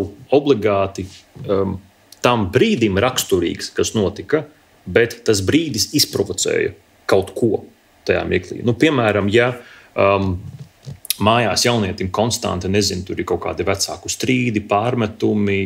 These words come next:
um, nepievērš uzmanību vispār, atstāja viņu vienu pašu,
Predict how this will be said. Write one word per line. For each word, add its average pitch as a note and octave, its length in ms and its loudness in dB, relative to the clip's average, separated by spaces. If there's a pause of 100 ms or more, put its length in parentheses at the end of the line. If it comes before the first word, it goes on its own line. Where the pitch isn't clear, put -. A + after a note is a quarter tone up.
(180)
um, F2 420 -6 (280)
nepievērš F#2+ 500 -2
uzmanību E2+ 360 -2
vispār, A#2 460 0
atstāja F#2 360 -2
viņu G2+ 180 0
vienu G#2 280 -2
pašu, A2+ 420 0